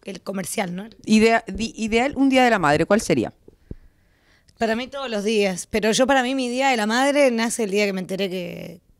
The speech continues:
Speaker 1: que, que está, que quedé embarazada.
Speaker 2: No, te decía yo, me parece que no me entendiste. Por ejemplo, tu día ideal de la madre, estando con los niños, ha-, lavando la loza, eh, comida, ¿qué hacemos?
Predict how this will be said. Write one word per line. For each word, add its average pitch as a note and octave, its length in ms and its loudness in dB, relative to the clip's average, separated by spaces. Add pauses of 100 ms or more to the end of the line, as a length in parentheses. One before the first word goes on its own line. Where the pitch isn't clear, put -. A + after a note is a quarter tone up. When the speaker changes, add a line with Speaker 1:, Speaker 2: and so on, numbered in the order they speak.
(120)
Speaker 1:
que, F3 200 -12
que - 180 -18
está, - 160 -14
que - 180 -20
quedé F#3 140 -12
embarazada. F3 640 -8 (100)
Speaker 2:
No, F#3 220 -20
te F#3 80 -20
decía F3+ 260 -16
yo, F3+ 320 -10
me F3 300 -6
parece F3 320 -6
que F3 80 -2
no E3+ 80 -2
me E3 80 -4
entendiste. D3+ 580 -8 (360)
Por F3 100 2
ejemplo, G3+ 260 2
tu G3+ 140 0
día G3+ 280 2
ideal G3+ 400 2
de G#3+ 100 0
la A3 100 2
madre, E3+ 360 -2
estando G#3 380 2
con F#3+ 140 2
los E3+ 100 4
niños, G#3 480 4
ha-, F3+ 140 -6
lavando F3 320 -8
la E3 100 -8
loza, F#3 560 -6
eh, D#3+ 540 -6
comida, F#3 560 -2
¿qué - 80 -6
hacemos? D#3+ 380 -8